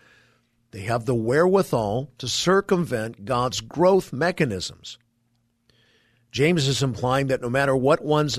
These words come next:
socioeconomic status may be, he or she needs to ask of God, "What application of biblical knowledge do you want me to make,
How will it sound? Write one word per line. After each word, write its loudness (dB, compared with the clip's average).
socioeconomic 0
status -2
may -2
be, 0
he -2
or 2
she -4
needs -4
to 2
ask 0
of -2
God, -2
"What -8
application 0
of -6
biblical -2
knowledge 0
do -6
you -4
want -2
me 0
to 2
make, -2